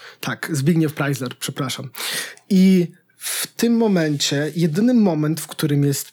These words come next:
takie dosyć wyraźne, kompletnie, to nie jest gdzieś tam lekko z tyłu, e, jakieś takie elektroniczne dźwięki w, w,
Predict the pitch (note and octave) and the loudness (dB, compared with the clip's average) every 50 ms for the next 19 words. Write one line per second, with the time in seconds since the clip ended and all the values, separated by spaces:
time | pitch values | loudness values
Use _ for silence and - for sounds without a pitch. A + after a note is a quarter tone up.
0 | _ _ _ _ _ _ _ _ _ - - C#3 - - D3 C3 - - - D3 | _ _ _ _ _ _ _ _ _ -12 -12 -10 -6 -6 -6 -6 -6 -6 -6 -6
1 | C#3+ - D3+ C#3+ - - - _ D3+ C3+ D3 F3 F3 G3 F#3 F#3 F#3+ F#3 - - | -4 -2 -2 -2 -4 -6 -8 _ -6 0 0 2 2 4 2 2 2 0 0 0
2 | F3 E3+ E3 D#3+ - F3+ E3+ C#3+ F3+ F3+ E3+ - F3 D#3+ - G#3+ A3 G#3+ F#3 F3 | 0 0 0 -2 -2 -4 -2 0 0 -2 0 0 -2 0 0 2 2 2 2 2
3 | D#3 C#3+ D3+ D3 - E3+ E3+ E3 F3 E3+ - - E3 D#3+ - - - F3 D#3+ D3+ | 0 0 -2 -2 0 0 2 2 0 0 -2 -2 -4 -4 -2 0 2 2 2 2
4 | D3 C#3+ C#3+ - - - - - - - _ C3+ C#3+ C#3+ D3 C#3+ C3+ C3 D3+ C#3+ | 2 0 -2 -6 -12 -14 -14 -16 -16 -12 _ -4 -2 -2 -2 -2 -2 -4 -4 -4
5 | - - - - D3+ - E3+ E3 E3+ D3 - - F3 F3 D3+ - - E3+ D#3+ C#3 | -4 -4 -2 -2 0 2 2 2 2 2 2 2 2 2 2 2 0 0 0 2
6 | C3+ C#3+ E3+ D#3+ D#3 D3+ - - - D#3 D3+ D3 D3+ _ _ - - D3+ D3+ D3+ | 2 2 2 2 0 -2 -2 -2 0 0 0 0 -4 _ _ -6 -2 0 0 0
7 | C#3 B2 B2 | 0 0 0